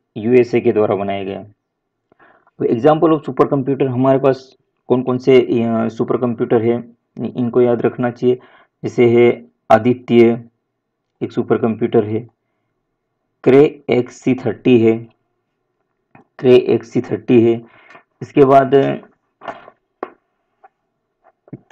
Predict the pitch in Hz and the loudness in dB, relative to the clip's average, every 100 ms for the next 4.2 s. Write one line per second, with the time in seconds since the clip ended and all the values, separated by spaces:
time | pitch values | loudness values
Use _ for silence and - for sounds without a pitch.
0 | _ _ _ _ _ _ _ _ _ _ | _ _ _ _ _ _ _ _ _ _
1 | _ _ _ _ _ _ _ 110 113 - | _ _ _ _ _ _ _ -6 -6 -2
2 | 147 127 - 127 127 127 143 - _ _ | 2 2 4 2 4 2 0 -14 _ _
3 | _ _ _ - 127 113 123 117 113 120 | _ _ _ 0 2 2 0 0 -6 -10
4 | 117 | -16